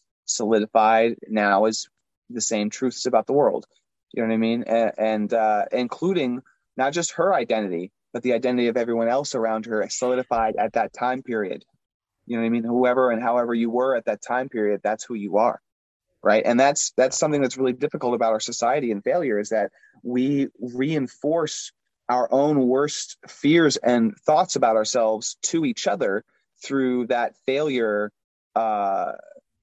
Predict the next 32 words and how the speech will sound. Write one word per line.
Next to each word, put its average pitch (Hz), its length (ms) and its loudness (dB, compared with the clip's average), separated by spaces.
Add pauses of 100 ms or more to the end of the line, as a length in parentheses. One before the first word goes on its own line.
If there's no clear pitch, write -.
(100)
you 120 120 -2
know, 95 460 4
fear, 98 400 0 (180)
you 113 80 0
know 107 60 0
what 107 40 0
I - 20 0
mean? 113 180 0
Through 123 200 -4
that, 107 260 2 (100)
that 104 180 0
judgment 120 640 -2
of 107 340 0 (420)
public 117 360 -2
failure 101 420 4
or 95 220 2
failure 101 380 0
in 92 80 -10
front 101 180 -2
of 104 60 -12
people. 104 340 -2
You 110 80 0
know, 104 140 2 (340)
I 127 100 4
remember, 139 540 2 (720)
I 117 60 2
remember 143 220 2
I 120 40 2
was 120 160 -4
in 101 160 -4
math 98 340 -2
class. - 540 -4